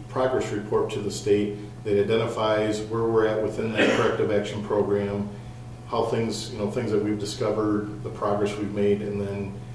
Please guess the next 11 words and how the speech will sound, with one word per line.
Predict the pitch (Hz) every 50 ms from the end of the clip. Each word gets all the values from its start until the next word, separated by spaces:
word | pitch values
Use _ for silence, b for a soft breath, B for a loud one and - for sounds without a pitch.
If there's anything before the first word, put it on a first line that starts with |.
| B B B
any | 120 113 110 107
additional, | 101 104 104 104 - - 113 107 104 98 95 95 92 - -
uh, | 101 101 98 95 95 95 95 95
modifications | 98 98 101 101 - - 101 - - 107 104 104 - 98 95 - -
to | 104
that | 98 95 - -
program | - 104 101 98 98 98 95 95 95 95 95 - - - -
moving | 113 107 101 98 95 95
forward. | - - 110 104 101 92 - - - - - - - - - - - - - B B B B B B B B B B B B B B B B -
In | 113 113 110 110 104 101
July, | 110 110 107 113 117 120 123 127 127 127 123 -